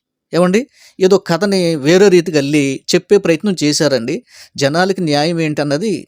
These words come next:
అర్థమవుతుంది. న్యాయ వ్యవస్థలు, పో-, law and order, పోలీసు వారు కూడా అక్కడ జరిగింది ఏంటో, ఎవరిని తీసుకెళ్ళి జాయిన్ చేశారో హాస్పిటల్లో అన్ని ఎవిడెన్స్‌లు ఉన్నాయి.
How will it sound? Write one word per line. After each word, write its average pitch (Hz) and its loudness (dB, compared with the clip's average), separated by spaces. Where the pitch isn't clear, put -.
అర్థమవుతుంది. 165 0
న్యాయ 151 0
వ్యవస్థలు, 165 -2
పో-, 160 -4
law 127 0
and 151 0
order, 156 -4
పోలీసు 143 -4
వారు 139 0
కూడా 175 -6
అక్కడ 143 -10
జరిగింది 139 -4
ఏంటో, 135 -4
ఎవరిని 139 0
తీసుకెళ్ళి 165 -2
జాయిన్ 139 -2
చేశారో 143 -2
హాస్పిటల్లో 147 -4
అన్ని 139 -2
ఎవిడెన్స్‌లు 139 -2
ఉన్నాయి. 101 -10